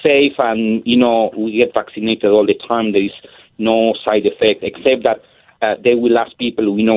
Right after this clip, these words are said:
when they need to get the vaccine because some of them are produced in eggs. Uh, if you have any allergy, of course,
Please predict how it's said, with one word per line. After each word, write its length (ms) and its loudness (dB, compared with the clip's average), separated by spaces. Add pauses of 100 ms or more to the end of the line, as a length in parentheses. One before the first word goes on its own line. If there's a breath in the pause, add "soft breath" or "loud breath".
when 100 -2
they 160 2 (160)
need 240 0
to 80 -10
get 220 0
the 80 2
vaccine 400 -2
because 340 -2
some 200 -2
of 140 -6
them 180 0
are 80 0
produced 460 -2
in 200 -6
eggs. 300 0 (440 soft breath)
Uh, 300 0
if 160 -8
you 80 0
have 140 -2
any 180 0
allergy, 400 0
of 140 -2
course, 260 2